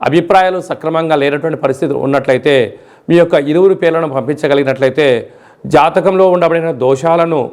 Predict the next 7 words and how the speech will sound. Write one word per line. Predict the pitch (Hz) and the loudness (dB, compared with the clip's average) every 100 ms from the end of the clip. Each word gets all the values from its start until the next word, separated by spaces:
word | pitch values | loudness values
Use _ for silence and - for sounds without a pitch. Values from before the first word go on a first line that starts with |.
| - _ _ - 127 | -12 _ _ -2 0
గమనించి | 139 147 160 165 156 - - - | 0 -2 -2 -4 -4 -10 -20 -4
చిన్న | 202 208 202 | 0 2 2
చిన్న | 202 185 | 0 0
రెమెడీస్ | 147 165 170 147 | 0 -2 -4 0
ద్వారా | 156 147 131 - _ - | 0 0 -4 -10 _ -2
మీరు | 160 156 131 | 0 2 2
పార్వతీ | 139 175 175 | 0 0 -4